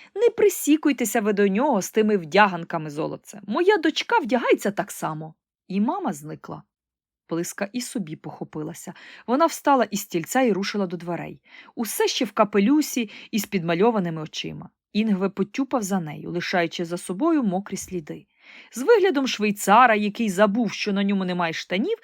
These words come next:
він допоміг Плисці вдягнути плащ. "Невже вона не зрозуміла, що я говорила про її сина?" спитала вона. "Мені жаль", відповів Інгве,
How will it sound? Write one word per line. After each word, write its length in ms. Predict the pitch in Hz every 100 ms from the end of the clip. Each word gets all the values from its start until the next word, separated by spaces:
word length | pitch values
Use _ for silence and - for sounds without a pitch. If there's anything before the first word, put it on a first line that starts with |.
| - - 285
він 180 | 285
допоміг 440 | 254 214 220 254 -
Плисці 460 | 190 220 277 -
вдягнути 520 | 220 165 165 156 196 202
плащ. 540 | - - - - - - _ _ _ _ _
"Невже 500 | 180 220 196 165 285
вона 280 | 330 277 262
не 100 | 226
зрозуміла, 600 | 196 196 170 190 381 339
що 220 | - 226
я 80 | 208
говорила 440 | 196 196 254 359
про 180 | 277 247
її 320 | 220 226 269
сина?" 440 | - - 247 147 - _ -
спитала 520 | - - - 156 156
вона. 300 | 151 156 - _ _ _ _ _ _
"Мені 320 | 202 208 233
жаль", 360 | 214 220 294 202 - _ -
відповів 540 | 190 - 160 156 -
Інгве, 380 | 165 156 143 156